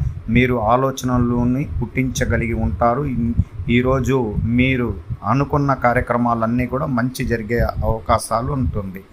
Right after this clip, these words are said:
కొన్ని విషయాలలో మనం ప్రత్యేకంగా గోచార ఫలితాలలో శుభగ్రహాల అనుగ్రహం కలిగినప్పుడు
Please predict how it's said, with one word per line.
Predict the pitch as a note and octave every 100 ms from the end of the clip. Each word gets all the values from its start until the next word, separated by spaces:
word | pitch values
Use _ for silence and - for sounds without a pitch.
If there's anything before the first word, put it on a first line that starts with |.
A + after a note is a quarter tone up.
| - - - -
కొన్ని | C#3 C#3+ D3
విషయాలలో | C3+ - D3+ D3+ D3 C#3 C#3+
మనం | D#3 B2 C3 C3+
ప్రత్యేకంగా | C3+ A#2+ - C3 B2+ C3 B2 B2 B2 C3 - - -
గోచార | A#2+ B2 C3+ B2
ఫలితాలలో | A2+ A#2 A#2 A#2+ A2+ A2 G#2+ A2+ D3 - - -
శుభగ్రహాల | - C#3 C3+ C3 - C3 A#2 B2+ B2
అనుగ్రహం | A#2 A#2 A#2+ A2+ B2 A#2 A#2
కలిగినప్పుడు | - G#2+ A#2 A#2 A2+ - A#2 C#3+